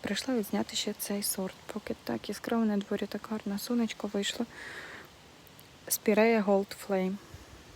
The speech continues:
Схоже на Little Princess. Теж жовта, жовта, справді gold, справді дуже, справді flame, тому що приріст у неї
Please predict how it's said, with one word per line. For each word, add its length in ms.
Схоже 340
на 120
Little 380
Princess. 760
Теж 180
жовта, 480
жовта, 380
справді 420
gold, 460
справді 560
дуже, 400
справді 380
flame, 380
тому 220
що 180
приріст 540
у 20
неї 320